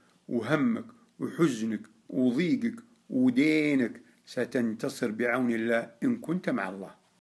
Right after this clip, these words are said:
الهموم والأحزان والمشاكل والمصايب تراها نعمة عظيمة إن كانت تقربك إلى الله،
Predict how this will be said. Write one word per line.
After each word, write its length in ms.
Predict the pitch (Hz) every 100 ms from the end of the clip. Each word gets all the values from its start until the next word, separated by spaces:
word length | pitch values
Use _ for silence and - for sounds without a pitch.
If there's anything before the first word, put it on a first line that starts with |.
| _ _ 143
الهموم 560 | 139 135 143 110 101 - _ _ -
والأحزان 680 | 123 131 - 117 120 120 101 - _ _ _
والمشاكل 760 | 131 139 135 131 123 110 - 110 -
والمصايب 680 | 156 123 135 123 - 139 139 139 - _ _
تراها 360 | - 123 113 113
نعمة 320 | 120 113 113
عظيمة 600 | 104 107 110 117 113 110 - _ _ _ 139
إن 160 | 123
كانت 400 | - 117 110 101
تقربك 640 | 117 - 107 113 110 104 -
إلى 180 | - -
الله، 320 | 98 -